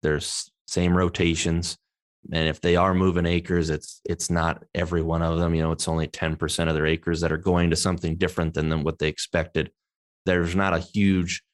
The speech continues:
uh, though I have heard anecdotal stories of people switching to all beans,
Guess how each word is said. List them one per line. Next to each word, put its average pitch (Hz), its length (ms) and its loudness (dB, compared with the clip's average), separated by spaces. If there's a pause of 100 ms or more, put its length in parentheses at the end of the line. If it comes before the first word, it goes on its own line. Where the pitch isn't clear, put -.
(520)
uh, 82 220 -6
though 92 180 2
I 95 80 4
have 104 280 0
heard 117 260 2 (260)
anecdotal 110 500 2
stories 95 520 2
of 87 160 -4
people 92 260 -2
switching 95 400 -2
to 87 140 0
all 92 180 2
beans, 85 500 2